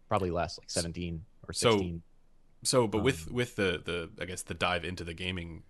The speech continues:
Speaker 2: side of things, um, I mean, you guys have the Mobius, the Penrose, and now the HyperX. Oh, well, before the Penrose, but the HyperX. Um,
Speaker 1: Yeah, the Cloud Orbit.
Speaker 2: Cloud, yeah.
Speaker 1: And then
Speaker 2: Um,
Speaker 1: also the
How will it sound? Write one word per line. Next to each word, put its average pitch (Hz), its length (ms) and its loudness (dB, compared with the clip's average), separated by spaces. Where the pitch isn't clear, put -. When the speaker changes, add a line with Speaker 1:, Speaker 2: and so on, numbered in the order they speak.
Speaker 2:
side 85 220 -2
of 80 60 -10
things, 85 340 -8
um, 85 260 -2
I - 60 -8
mean, 90 80 -4
you 98 80 -2
guys 92 160 6
have 90 320 0
the 90 120 -8
Mobius, 98 640 0
the - 100 -8
Penrose, 90 420 -2
and 85 180 -6
now 85 200 -8
the 87 60 -8
HyperX. 87 720 -8
Oh, 90 80 -6
well, 87 80 -6
before 85 420 -4
the - 80 -10
Penrose, 85 320 -8
but - 140 -10
the 90 80 -8
HyperX. 85 520 -6
Um, 78 360 -8
Speaker 1:
Yeah, 90 140 -6
the 80 80 -14
Cloud 90 260 0
Orbit. 87 320 -4
Speaker 2:
Cloud, 90 200 -2
yeah. 87 180 0
Speaker 1:
And 104 80 -2
then 104 80 8
Speaker 2:
Um, 95 80 8
Speaker 1:
also 92 220 0
the 87 260 2